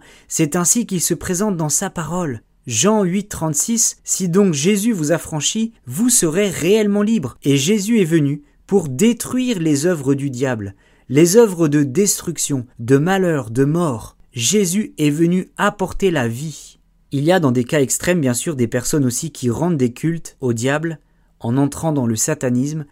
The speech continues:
Ils savent ce qu'ils font, ils en ont pleinement conscience. Mais l'histoire nous montre qu'il y a des personnes qui entendent parler de Jésus, qui rencontrent Jésus et qui sont délivrées de tout cela. Et aujourd'hui,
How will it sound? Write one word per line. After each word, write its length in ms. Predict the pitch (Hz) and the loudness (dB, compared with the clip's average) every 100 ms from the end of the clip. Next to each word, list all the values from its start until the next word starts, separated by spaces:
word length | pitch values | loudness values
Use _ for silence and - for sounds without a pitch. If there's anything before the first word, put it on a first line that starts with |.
| _ | _
Ils 140 | 135 120 | -6 -2
savent 360 | - 196 202 | 2 2 2
ce 120 | - | -2
qu'ils 240 | 160 - 123 | -6 -8 -10
font, 300 | - 170 - - | -6 -8 -8 -8
ils 200 | 127 135 | -4 0
en 140 | 139 | 0
ont 140 | 160 | 0
pleinement 400 | 147 135 139 147 | -2 -2 0 0
conscience. 640 | 143 131 - 120 104 - - _ 120 | -2 -6 -6 -8 -8 -12 -16 _ -2
Mais 160 | 117 | 0
l'histoire 460 | 131 156 - 180 170 | 0 -2 -4 -2 0
nous 100 | 143 | 0
montre 400 | 123 127 - - _ - | 0 -4 -12 -20 _ -12
qu'il 140 | 123 | 0
y 80 | 139 | 2
a 60 | |
des 140 | 190 113 | 2 0
personnes 720 | - 160 - 147 123 101 95 _ _ | -2 -4 -4 -2 -2 -4 -8 _ _
qui 220 | - 123 | -2 0
entendent 320 | 127 123 151 | 2 0 -2
parler 240 | 151 156 151 | -2 -2 0
de 100 | 147 | 0
Jésus, 400 | 135 127 123 127 _ _ _ | 0 -2 -6 -12 _ _ _
qui 180 | - 123 | -4 -2
rencontrent 600 | 117 120 113 143 147 147 | 0 -2 -2 -4 -4 -6
Jésus 460 | 123 120 104 104 - _ _ _ - | -4 -6 -6 -10 -14 _ _ _ -6
et 160 | 120 | -4
qui 120 | - | -4
sont 220 | 120 127 117 | -4 -2 -4
délivrées 640 | 110 143 165 151 120 127 | 0 0 0 -2 -2 -2
de 120 | 120 | -2
tout 180 | 110 123 | -4 -6
cela. 320 | 113 110 98 - _ _ _ - | -10 -10 -12 -14 _ _ _ -4
Et 120 | 113 | 0
aujourd'hui, 540 | 135 139 127 135 143 | 0 -2 -4 -6 -6